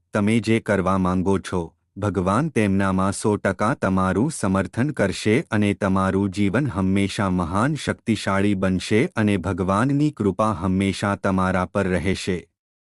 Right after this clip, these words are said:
મિત્રો, વીડિયો માટે વીડિયો શરૂ કરે છે, જાણો કે તમારા જીવનમાં કઈ મોટી સાવચેતી લેવામાં આવશે અને ક્યાં જવાનું ટાળવું.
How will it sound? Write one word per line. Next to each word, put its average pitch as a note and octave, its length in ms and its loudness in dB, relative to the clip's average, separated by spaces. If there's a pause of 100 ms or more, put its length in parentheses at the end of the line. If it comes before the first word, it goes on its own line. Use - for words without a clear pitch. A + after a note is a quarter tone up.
(640)
મિત્રો, G3 420 4
વીડિયો B2+ 400 4
માટે B2 400 4
વીડિયો G2+ 380 4
શરૂ G2+ 360 2
કરે F2+ 300 0
છે, F#2 360 -4 (220)
જાણો G2 400 2
કે G#2+ 200 0
તમારા F#2 500 0
જીવનમાં G2+ 680 0
કઈ A2+ 200 0
મોટી G#2+ 420 0
સાવચેતી G2 720 -2
લેવામાં F2+ 600 0
આવશે F2+ 460 -2 (160)
અને G2+ 320 2
ક્યાં A#2+ 220 0
જવાનું F#2 500 0
ટાળવું. F#2 560 0